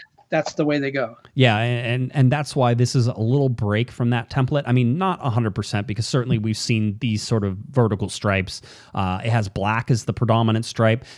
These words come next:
Speaker 2: The alternate predominant stripe is the tech green, so the throwback color for the L A Galaxy,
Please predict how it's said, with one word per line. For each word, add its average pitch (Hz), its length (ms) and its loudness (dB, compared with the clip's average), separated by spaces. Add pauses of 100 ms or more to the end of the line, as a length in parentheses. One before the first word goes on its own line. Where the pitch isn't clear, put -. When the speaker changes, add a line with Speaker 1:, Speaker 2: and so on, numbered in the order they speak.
Speaker 2:
The 107 120 -6
alternate 131 540 0
predominant 117 460 0
stripe 117 300 -2
is 123 200 0
the 123 80 -4
tech - 300 -6
green, 127 400 2
so 123 180 2
the 95 100 -2
throwback 113 600 0
color 110 340 0
for 110 160 -4
the 107 140 0
L 107 140 0
A 104 100 0
Galaxy, 104 500 -2